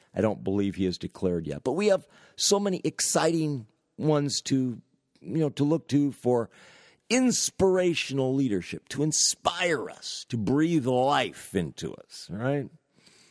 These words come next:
Well, not really.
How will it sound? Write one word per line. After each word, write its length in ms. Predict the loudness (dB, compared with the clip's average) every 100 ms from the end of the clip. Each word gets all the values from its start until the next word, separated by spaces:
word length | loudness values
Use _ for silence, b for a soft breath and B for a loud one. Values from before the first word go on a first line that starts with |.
| b b b _ _ -12
Well, 380 | -6 -4 -4 -8 _ _ _ b b b b b b b b _ _ _ _ _ _
not 240 | -4 -2
really. 460 | -2 -4 -4 -10 -20